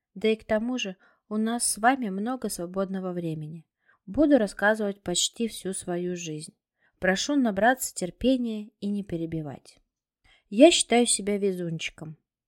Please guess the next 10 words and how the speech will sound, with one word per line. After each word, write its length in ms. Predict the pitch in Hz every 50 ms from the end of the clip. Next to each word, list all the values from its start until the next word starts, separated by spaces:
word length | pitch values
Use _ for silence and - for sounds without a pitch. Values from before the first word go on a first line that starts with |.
| _ _ _
Бывает 540 | 180 190 190 202 220 233 233 226 220 -
так, 260 | - 294 311 311 - _ _ _ _ _ _ _
вот 260 | 190 196 220 - -
подумал 540 | - 247 240 233 311 370 339 294 220 180 -
о 80 | - 190
встрече 460 | - - - 214 226 214 202 - -
с 80 | - -
кем-либо 720 | - - 233 220 196 190 185 190 190 170 165 156 160 160 - _ _
из 160 | - 190 185 180
знакомых, 720 | 185 190 196 - - 190 180 165 156 143 147 - _ _